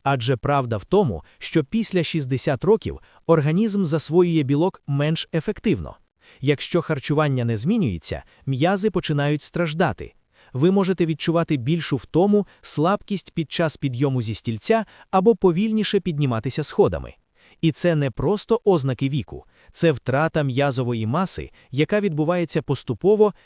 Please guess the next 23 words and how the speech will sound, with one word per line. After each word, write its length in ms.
й 160
майже 440
непомітно. 600
Та 160
з 100
правильними 640
продуктами 640
цьому 320
можна 360
протистояти. 800
Наступні 640
десять 400
варіантів, 560
багатих 500
на 100
білок, 380
не 180
просто 380
перевершують 720
яйця 380
за 100
його 240
вмістом, 520